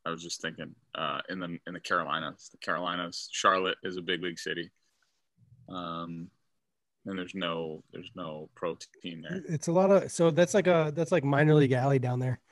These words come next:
Speaker 1: Yeah.
Speaker 2: Um, they've got a lot of minor league teams.
Speaker 1: I L South.
Speaker 2: College sports are big there. Like, college sports aren't big in the Northeast at all. It's all pro sports.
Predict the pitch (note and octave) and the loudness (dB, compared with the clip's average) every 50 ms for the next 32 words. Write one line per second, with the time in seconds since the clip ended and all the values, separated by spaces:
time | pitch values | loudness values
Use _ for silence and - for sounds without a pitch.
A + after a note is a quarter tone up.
0 | _ _ _ _ _ _ _ - - - - G#2+ G#2+ A2 - - B2 - - B2 | _ _ _ _ _ _ _ -20 -20 -4 4 6 6 6 6 2 -8 -12 -12 -10
1 | B2 A#2+ A#2+ A2+ - _ _ _ _ - - - - _ _ _ D#3 D3 D3 C#3 | -8 -6 -6 -8 -10 _ _ _ _ -16 -16 -16 -16 _ _ _ 4 4 6 6
2 | C3 C#3 D3+ D#3 D#3 D#3 D3 D3+ D#3 D3+ D3 - E3+ D#3 D3 A2 A2 A2 A2 G#2+ | 4 4 4 6 6 6 6 6 6 4 4 4 4 6 8 10 10 8 8 6
3 | - - - - G#2+ G2+ D#3 D#3 D#3+ E3+ E3 - - - - E3+ E3+ E3 - E3+ | 2 0 6 6 8 10 12 12 12 12 10 8 4 -2 2 4 4 4 4 2
4 | D#3 B2+ D3+ D#3 D3+ C#3 D3 D3+ D3+ D3+ D3+ D3 C#3+ - _ - D#3 D3 - - | 0 4 4 2 4 4 2 2 2 4 2 0 0 -4 _ -6 -6 -2 2 6
5 | F3 G3 A#3 A3+ - - A3 F#3+ F3 - F3 F3 D3 C3+ D#3+ D3 D3+ D3 C#3 C#3 | 6 8 6 6 4 4 4 4 6 6 6 6 8 8 8 8 8 6 8 6
6 | C#3 C3 - C#3+ C#3 - - B2+ A#2 A#2+ A#2+ A#2 A2 - _ _ _ _ - _ | 4 4 4 2 0 2 0 -4 -2 -2 -2 -2 -4 -6 _ _ _ _ -20 _
7 | _ _ _ _ _ _ _ _ _ - - _ C#3 B2+ - C#3 C3 B2+ - - | _ _ _ _ _ _ _ _ _ -20 -10 _ -8 -2 0 0 0 2 2 0
8 | C3+ B2+ - - - C3 B2+ B2+ - - - | 0 0 -2 -4 -6 -6 -6 -6 -10 -14 -16